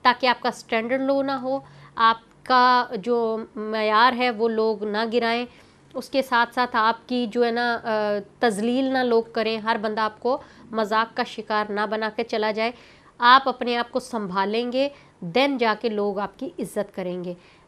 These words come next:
जब आप हर इंसान के सामने खुलना शुरू हो जाते हैं, जब आप हर इंसान को बताना शुरू कर देते हैं कि मैं गे हूँ, तो definitely लोग आपकी इज्जत भी नहीं करेंगे, आपसे कतराएंगे भी,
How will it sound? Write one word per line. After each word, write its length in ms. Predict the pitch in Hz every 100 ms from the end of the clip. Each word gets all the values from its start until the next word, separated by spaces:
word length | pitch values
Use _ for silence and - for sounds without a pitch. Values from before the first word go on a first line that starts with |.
| 208
जब 180 | 285
आप 160 | 349 349
हर 180 | - 294
इंसान 340 | 320 302 277 269
के 100 | 269
सामने 320 | 262 254 262
खुलना 380 | - 269 294 311
शुरू 300 | - 254 247
हो 100 | 214
जाते 280 | 226 226
हैं, 260 | 247 240 254
जब 180 | 233 226
आप 160 | 226 -
हर 140 | 233
इंसान 460 | 240 226 220 208 214
को 100 | 214
बताना 340 | 190 214 220
शुरू 180 | 240 226
कर 160 | 220 202
देते 240 | 185 196
हैं 80 | 196
कि 80 | 214
मैं 280 | 196 208 170
गे 320 | - 226 269
हूँ, 280 | 202 208 214 - - - _ _ _ _ -
तो 260 | 294 320 - _ _ _ -
definitely 800 | 180 160 254 - 320 302 294 277
लोग 260 | 247 240 233
आपकी 240 | 220 -
इज्जत 360 | 240 175 208 196
भी 80 | 190
नहीं 220 | 214 220
करेंगे, 420 | 233 247 240 262 262
आपसे 280 | 220 214 214
कतराएंगे 680 | 202 196 202 196 214 233 247
भी, 200 | 220 302